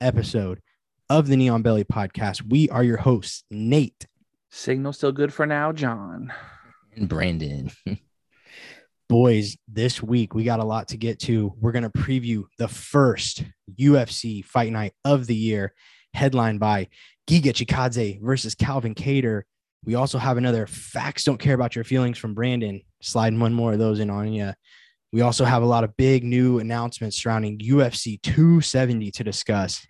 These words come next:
Speaker 1: And finally, we have a special one for the people where we're gonna ask, if aliens came down today,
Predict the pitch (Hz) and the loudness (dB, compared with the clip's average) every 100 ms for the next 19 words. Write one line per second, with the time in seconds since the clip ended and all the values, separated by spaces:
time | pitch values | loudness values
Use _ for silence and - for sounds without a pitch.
0 | _ 101 - 131 135 127 98 87 _ _ | _ -12 -2 2 4 4 0 -4 _ _
1 | _ _ _ 120 127 117 - - 180 175 | _ _ _ 2 2 2 -4 0 2 4
2 | 196 156 151 147 131 117 - 156 135 110 | 4 4 2 0 -2 -2 0 0 0 -2
3 | 101 101 _ _ 104 117 131 143 131 - | -4 -8 _ _ -4 0 2 4 2 -2
4 | 131 123 107 - - 120 _ 113 143 165 | -4 -4 -6 -10 -6 -6 _ 2 4 4
5 | 156 151 - 147 147 143 131 131 143 117 | 4 0 0 0 0 -2 -4 -4 -2 -2
6 | 90 | -6